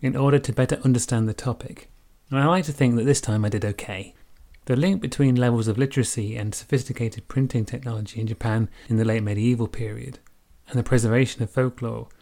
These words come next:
was really interesting, and not something I'd ever considered. It was intriguing as well to hear about the original book of Hakutaku.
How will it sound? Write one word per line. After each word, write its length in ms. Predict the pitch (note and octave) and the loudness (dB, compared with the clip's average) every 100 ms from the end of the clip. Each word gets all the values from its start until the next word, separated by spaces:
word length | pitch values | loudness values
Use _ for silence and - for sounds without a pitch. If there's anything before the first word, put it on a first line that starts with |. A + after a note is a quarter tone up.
| - | -4
was 140 | A2+ | 0
really 260 | C#3+ D#3 D#3 | 2 4 4
interesting, 540 | C#3+ C3 - G#2+ G#2+ - - - _ _ | 2 -2 -6 -10 -10 -16 -20 -20 _ _
and 120 | C3+ C3+ | 2 2
not 160 | F3+ | 2
something 280 | - C#3 B2 | 2 0 2
I'd 100 | A#2+ | 0
ever 160 | A2+ A2 | 0 -2
considered. 540 | G#2+ - D3 A2 - - _ _ _ _ _ - | -4 0 -2 -2 -8 -16 _ _ _ _ _ -4
It 40 | |
was 120 | C3 | 0
intriguing 480 | C#3 C#3+ G3 F#3 F3 | 2 2 0 0 2
as 120 | C#3+ | 4
well 200 | C#3 D#3 | 4 2
to 100 | - | 0
hear 320 | A2 B2 A#2+ A#2+ | -2 0 0 0
about 260 | G#2+ G#2+ A#2 | -4 -4 -4
the 80 | |
original 320 | A2+ B2 G#2+ G#2+ | 0 0 0 -2
book 240 | C#3+ C#3+ | 0 -2
of 80 | G2+ | -2
Hakutaku. 720 | G2+ - - - A2 - C3 | -6 -8 -12 -14 -14 -14 -20